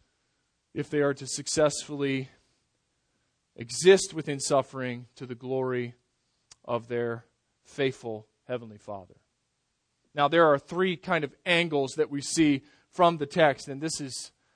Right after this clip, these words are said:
certainly not an exercise in creativity. We're simply going to look at these stanzas and see what comes clearly from these stanzas as it relates to the centrality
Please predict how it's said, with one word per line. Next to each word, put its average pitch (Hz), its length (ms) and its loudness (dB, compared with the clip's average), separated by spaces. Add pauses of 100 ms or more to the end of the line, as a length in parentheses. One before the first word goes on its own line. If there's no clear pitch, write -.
certainly 160 400 -2
not 147 220 4
an 139 100 -2
exercise 143 540 2
in 139 80 -10
creativity. 139 640 -2
We're 160 180 -4
simply 165 340 -2
going 151 240 -4
to 143 120 -8
look 165 280 2
at 165 120 -4
these 147 220 -8
stanzas 156 720 -2 (960)
and 117 140 -18
see 196 380 -2
what 180 380 4
comes 165 280 0
clearly 175 520 2
from 175 340 0
these 151 180 -4
stanzas 143 440 -6
as 151 160 -2
it 135 60 -12
relates 147 420 -2
to 151 100 -16
the 135 100 -12
centrality 147 960 2